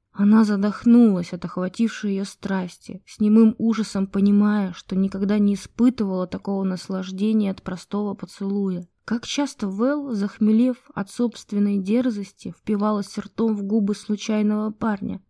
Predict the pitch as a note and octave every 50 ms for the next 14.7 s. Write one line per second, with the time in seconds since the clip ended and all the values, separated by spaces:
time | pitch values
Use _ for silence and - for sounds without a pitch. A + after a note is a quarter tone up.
0 | _ _ _ _ _ - G#3+ G#3+ - - - C#4+ - - B3 - - - A3+ A3+
1 | A#3+ A#3 - - D4 C#4+ C4+ A#3+ A3+ A#3 A#3 - - - C#4 B3 - - - G3+
2 | F#3 F3+ F3+ - - G#3+ G3 G3 A3 A#3 A#3 G#3+ G3+ G3 G3 G3+ G#3 G#3 G3 G#3
3 | G#3 G3+ G#3 A3 A#3 - _ _ A3 F#3 E3+ E3+ - _ _ _ - G3+ G#3 G#3
4 | G#3+ A3 G#3 - A#3 G#3 A3 G3+ G#3+ A3 G#3 G#3 - D#3 - - - - - A3+
5 | A#3 A3+ G#3+ G#3 G3+ G3+ G3+ G3 - G#3 G#3 G#3+ G#3+ G#3 G3+ F#3+ F#3 F#3+ G#3 G#3
6 | G3+ F#3+ F3+ E3+ E3+ F3+ F3 - _ _ _ _ _ - F3 - - G3+ - -
7 | - A3 G#3 G3+ G3+ G3 G3 - - G3 F#3+ G3+ G3 F#3+ - G3+ G#3+ G#3+ G#3 G#3
8 | G3+ G3+ - - - F#3+ G3+ G3+ - _ - - D#3+ F3 F3+ F3+ - - - -
9 | - F3 F3+ F#3 F3+ - - - F#3+ F3+ F3 E3+ E3+ - _ _ _ _ _ _
10 | _ _ _ - F#3+ G3 G#3+ G#3 - - G#3+ G3+ G3+ G#3+ A3+ A3 G3+ F#3+ - -
11 | - F#3+ F#3+ F#3+ G#3 G#3 G#3+ A3 G3+ F#3+ F#3+ - F#3+ F#3 F#3+ G3 G3 F#3 F#3 F#3
12 | F#3 F#3 F#3+ F#3 F#3+ _ G3+ F#3+ F3+ F3 - _ _ - F#3+ G3 A3 A3 G#3 G3+
13 | G3 F#3+ F#3 F#3+ F#3+ F#3+ G3 G3+ G#3+ G#3+ G3+ G3+ G3 F#3+ - G#3+ G3+ G3+ G#3 G3
14 | G3 G3 - - - - G#3 G#3+ A3 G#3 G3 F#3+ -